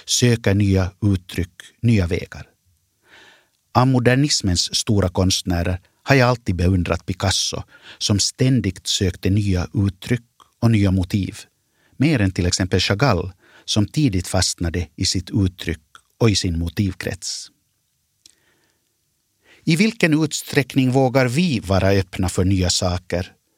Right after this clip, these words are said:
rikta vårt intresse åt annat håll, utmana oss själva? För att klara av de oundvikliga förändringar i arbetslivet som de flesta av oss möter, tror jag att det är livsviktigt att vi alla vid sidan av arbetet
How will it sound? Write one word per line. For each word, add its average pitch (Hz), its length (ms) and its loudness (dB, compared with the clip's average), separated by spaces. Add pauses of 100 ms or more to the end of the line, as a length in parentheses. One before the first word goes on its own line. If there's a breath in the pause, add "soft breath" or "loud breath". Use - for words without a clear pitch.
(120)
rikta 117 400 0
vårt 104 280 0
intresse 101 560 -2
åt 92 180 -2
annat 98 300 2
håll, 104 340 -2 (320 soft breath)
utmana 117 520 2
oss 92 80 0
själva? 87 480 -4 (1500 soft breath)
För 180 120 -4
att 180 140 -4
klara 170 460 0
av 131 80 -2
de 113 200 -2
oundvikliga 98 880 -2
förändringar 98 680 -2
i 101 80 0
arbetslivet 98 800 -4 (200 loud breath)
som 123 220 -2
de 117 80 2
flesta 135 480 -2
av 92 180 -2
oss - 260 -2
möter, 104 480 -2 (440 loud breath)
tror 151 260 2
jag 110 240 2
att 117 180 -4
det 135 60 2
är 131 100 4
livsviktigt 110 920 -4 (160)
att - 200 -4
vi 117 80 4
alla 110 220 2
vid 95 140 -2
sidan 98 340 0
av 98 160 0
arbetet 92 580 0